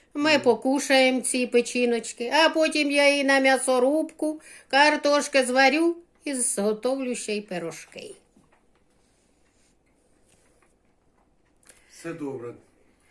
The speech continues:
Speaker 2: Дякуємо за перегляд.
Speaker 1: Дякуємо за увагу.
Speaker 2: Ставте нам подобайки. От.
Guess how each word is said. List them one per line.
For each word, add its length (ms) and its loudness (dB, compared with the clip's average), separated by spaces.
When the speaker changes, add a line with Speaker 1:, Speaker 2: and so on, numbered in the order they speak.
Speaker 2:
Дякуємо 460 -4
за 140 -4
перегляд. 680 -6
Speaker 1:
Дякуємо 540 -2
за 160 -4
увагу. 720 4
Speaker 2:
Ставте 420 -6
нам 260 -2
подобайки. 720 -4
От. 320 -16